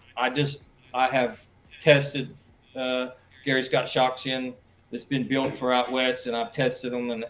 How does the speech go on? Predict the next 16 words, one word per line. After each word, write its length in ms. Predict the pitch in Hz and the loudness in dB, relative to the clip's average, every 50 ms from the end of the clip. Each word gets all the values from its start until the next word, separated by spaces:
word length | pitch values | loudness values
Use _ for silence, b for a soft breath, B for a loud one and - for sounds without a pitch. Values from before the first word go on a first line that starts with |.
| - | -8
it's 200 | 127 123 117 - | -8 -10 -8 -8
just 260 | - - 139 135 - | -8 -8 -8 -6 -6
not 220 | - 123 120 117 117 | -4 -4 -4 -4 -2
my 120 | 117 117 113 | -2 -2 -2
driving 420 | 113 123 117 117 117 113 113 113 | 0 2 2 2 2 0 -2 -6
style. 380 | - - 123 117 113 117 113 110 | -6 -2 0 4 4 4 4 4
I 120 | 110 107 | 2 2
don't 280 | 107 120 120 120 117 113 | 2 2 2 2 0 -2
like 240 | 117 113 110 - | -2 -2 -2 -2
a 60 | 113 110 | -6 -8
car 340 | - - 120 117 117 113 | -2 0 2 4 4 4
like 240 | 113 113 110 110 - | 2 2 0 0 0
that, 280 | 120 117 113 113 110 110 | 2 2 2 2 0 -2
but, 220 | 107 107 107 - - _ _ _ _ _ _ _ _ _ - | -4 -6 -8 -10 -14 _ _ _ _ _ _ _ _ _ -4
um, 440 | 120 120 113 110 107 107 104 104 104 - _ _ _ _ _ _ _ _ _ _ _ - _ | 0 2 2 2 2 0 -2 -4 -8 -12 _ _ _ _ _ _ _ _ _ _ _ -6 _
but, 300 | - 120 117 - - - | 4 6 6 4 2 -8